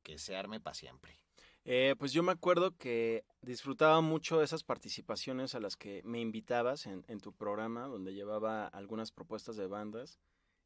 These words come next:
Speaker 2: eh, las presentaba, tus fanses,
Speaker 1: <laughs>
Speaker 2: eh, preguntaban a través de redes sociales que qué onda, poníamos la música, comentábamos sobre ello.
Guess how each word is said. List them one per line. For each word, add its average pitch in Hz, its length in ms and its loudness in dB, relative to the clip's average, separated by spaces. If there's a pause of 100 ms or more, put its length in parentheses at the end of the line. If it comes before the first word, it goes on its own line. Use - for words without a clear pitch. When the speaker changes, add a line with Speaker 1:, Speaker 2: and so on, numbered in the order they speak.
Speaker 2:
eh, 98 420 -8
las 104 180 -4
presentaba, 143 960 4 (140)
tus 131 380 -2 (320)
fanses, 156 680 -2 (460)
Speaker 1:
<laughs> 165 80 -6
Speaker 2:
eh, 113 560 4
preguntaban 135 500 4
a 135 80 4
través 117 260 0
de 135 80 2
redes 139 200 4
sociales 120 400 -2
que 107 120 -10
qué 127 200 -6
onda, 127 420 2
poníamos 117 440 -2
la 104 100 -4
música, 120 720 -4
comentábamos 107 640 -6
sobre 101 280 -6
ello. 117 240 -4